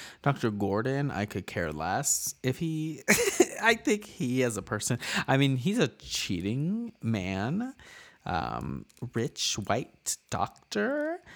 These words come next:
Uh, so to me, just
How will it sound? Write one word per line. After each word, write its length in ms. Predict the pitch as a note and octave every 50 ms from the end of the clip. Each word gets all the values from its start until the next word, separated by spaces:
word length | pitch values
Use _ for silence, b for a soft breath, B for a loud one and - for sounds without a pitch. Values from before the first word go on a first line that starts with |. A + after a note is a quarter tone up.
| B B B B _ -
Uh, 460 | D3 C3 A#2+ A2 G2 F#2+ E2+ C2 - - - _ _ -
so 240 | - - - G3+ E3+
to 160 | D3 - - D#3+
me, 400 | C#3+ C#3 C#3 C3 B2 B2+ C3+ C3
just 440 | B2+ C3 A#2+ A#2+ - - - -